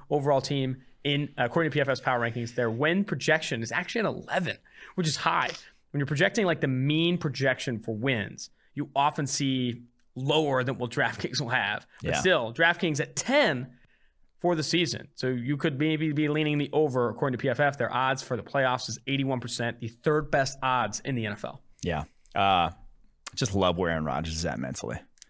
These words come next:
Speaker 2: He's just free. He's like that, uh,
Speaker 1: He's taking no prisoners.
Speaker 2: Yeah, eh, he really is. I, I do think he's gonna run it back in a big way. Like, they're, they're, I was worried about the offensive line. Uh, that was their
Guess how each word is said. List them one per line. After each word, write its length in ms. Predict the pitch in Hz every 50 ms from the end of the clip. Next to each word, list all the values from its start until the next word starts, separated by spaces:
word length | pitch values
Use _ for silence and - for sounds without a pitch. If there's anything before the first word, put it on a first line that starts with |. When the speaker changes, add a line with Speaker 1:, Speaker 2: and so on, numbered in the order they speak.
| _ _ _ _ _
Speaker 2:
He's 120 | - 107 95
just 160 | 110 - -
free. 400 | - - 90 87 82 82 78 85 - - - - _ _ -
He's 200 | - 110 98 113
like 160 | 104 98 -
that, 260 | 107 95 85 - -
uh, 360 | 92 80 78 73 69 67 - - - _ _ _ -
Speaker 1:
He's 200 | - - 160 -
taking 340 | - - 196 202 262 226 175
no 140 | 156 156 156
prisoners. 560 | - - 156 165 120 92 - - - - - _ -
Speaker 2:
Yeah, 320 | 90 76 71 65 60 - - _ -
eh, 160 | - 92 78 90
he 80 | 92
really 380 | 95 92 92 92 90 85 78 78
is. 360 | 82 69 - - - - - - - -
I, 100 | 95 - -
I 120 | 110 101
do 220 | 95 - 113 101 92
think 460 | - - 104 90 87 - - - - - _ _ _ - _ _ _ _ _ _ _ _ _ _ _ - -
he's 180 | 85 85 85 82
gonna 180 | 98 87 85
run 180 | 85 85 82 80
it 80 | 80 82
back 240 | 87 82 78 -
in 60 | - 71
a 40 |
big 160 | 60 73 71 65
way. 160 | 64 71 71 - - - _ -
Like, 100 | 98 95
they're, 160 | 98 104 101 -
they're, 420 | 92 95 95 95 92 90 90 90 - _ _ _ _ _ _ _ _ _ _ _ _ -
I 100 | 95 95
was 140 | 101 101 92
worried 460 | 90 92 104 101 104 110 120 123 139 - - - _ _ _ _ _ _ _ _ _ _ _ - _ - -
about 200 | - - 113 92
the 100 | - 107
offensive 200 | 95 - - 185 110
line. 160 | 92 82 101 120 - _ _ -
Uh, 220 | 98 101 98 92 -
that 240 | 80 90 101 - -
was 200 | 98 98 101 -
their 340 | 107 101 98 95 95 101